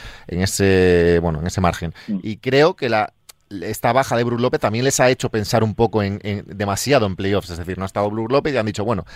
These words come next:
Speaker 1: vamos a tirar sin él, y ya en playoffs nos apretamos y nos tal. Ahora ha vuelto justo un mes antes prácticamente de, del playoffs, eh, con su equipo sano, yo creo que es el gran favorito, sin duda, ¿no, Nacho?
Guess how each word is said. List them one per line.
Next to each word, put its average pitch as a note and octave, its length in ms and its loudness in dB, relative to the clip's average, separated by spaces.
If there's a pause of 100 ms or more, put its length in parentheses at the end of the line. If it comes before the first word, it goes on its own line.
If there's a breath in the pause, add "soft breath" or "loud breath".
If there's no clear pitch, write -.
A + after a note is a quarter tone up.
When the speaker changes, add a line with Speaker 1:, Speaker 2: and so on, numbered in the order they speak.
(160 loud breath)
Speaker 1:
vamos A2 220 -4
a A2+ 60 -4
tirar A2 240 2
sin A2+ 160 -6
él, C#3+ 240 0 (320 loud breath)
y G2 120 -6
ya G#2+ 80 4
en A2 80 0
playoffs A2+ 280 4
nos A2 160 -4
apretamos A2 500 0
y G#2+ 60 -6
nos E2+ 160 -10
tal. C#2+ 180 -14
Ahora A2 180 0
ha A#2+ 40 2
vuelto D#3 340 0
justo - 520 -8
un F#2 160 -6
mes F#2+ 160 -2
antes G#2 240 0
prácticamente G2 480 0
de, F#2+ 580 2 (180)
del G2+ 220 -4
playoffs, A2+ 420 0 (300 loud breath)
eh, F#2+ 720 2
con A2+ 140 -2
su A2+ 100 -2
equipo A#2+ 280 -2
sano, F3 380 0 (420)
yo G2 260 0
creo B2+ 160 4
que D#3 60 -2
es C#3 100 -2
el G2+ 80 0
gran A#2 180 4
favorito, A2 400 0
sin F#2 180 -6
duda, A2 200 2
¿no, A2+ 100 0
Nacho? C3 300 -6